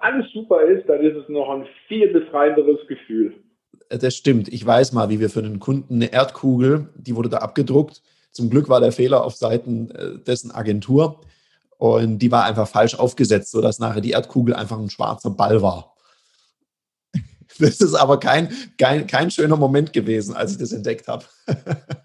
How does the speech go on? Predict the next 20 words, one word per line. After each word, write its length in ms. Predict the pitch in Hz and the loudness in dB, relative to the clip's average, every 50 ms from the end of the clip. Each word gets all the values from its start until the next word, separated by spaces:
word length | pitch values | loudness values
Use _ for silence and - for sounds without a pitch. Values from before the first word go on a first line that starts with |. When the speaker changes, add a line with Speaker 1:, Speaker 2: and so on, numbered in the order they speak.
| _ _ _ _ _ _ _ _ _ _ _ _ _ _ _ _ _ _ | _ _ _ _ _ _ _ _ _ _ _ _ _ _ _ _ _ _
Speaker 1:
Das 240 | - - - - - | -8 -8 -8 -6 -4
war 160 | 113 113 117 127 | -2 0 2 2
wahrscheinlich, 420 | 131 127 131 127 131 131 127 - - | 2 2 2 -2 -4 -6 -12 -2 0
äh, 180 | 135 131 127 127 | 0 0 2 0
visionär, 580 | 151 139 131 143 139 127 123 131 151 160 147 143 123 120 | -2 0 0 0 2 2 2 4 4 4 2 2 0 0
weil 180 | 117 117 117 | 0 0 2
der 160 | 120 123 120 | 4 2 2
schwarze 380 | - - - - 170 - - 135 | 2 0 -2 -4 -4 -4 -4 -6
Ball, 420 | - - 104 120 135 135 120 113 | -4 -4 -2 0 2 4 4 2
das 140 | 110 110 104 | 2 0 -4
war 100 | 107 110 | -8 -10
bestimmt 300 | 113 113 - 135 127 131 | -10 -10 -10 -10 -10 -6
eine 100 | 131 127 | -6 -4
Öko-Anzeige. 1040 | - - 147 156 - - 143 - 123 123 - - - - 113 117 127 127 131 143 151 - - - - - _ _ - | 2 4 4 4 6 4 2 2 0 -4 -8 -8 -4 -2 2 2 2 4 4 4 2 2 -2 -10 -18 -20 _ _ -16
Speaker 2:
Ja. 260 | 104 92 - - _ _ _ _ - 180 160 156 151 147 - _ _ _ _ _ _ _ _ _ _ _ _ _ _ _ _ | -14 -14 -16 -16 _ _ _ _ -20 -18 -18 -18 -20 -20 -20 _ _ _ _ _ _ _ _ _ _ _ _ _ _ _ _
Das 180 | - - - 120 | -6 -6 -4 0
heißt 240 | 113 147 151 - - | 0 0 0 0 0
also, 200 | 185 180 185 156 | 0 2 2 2
wenn 120 | 160 151 | 2 2
man, 180 | 156 151 147 | 2 0 -2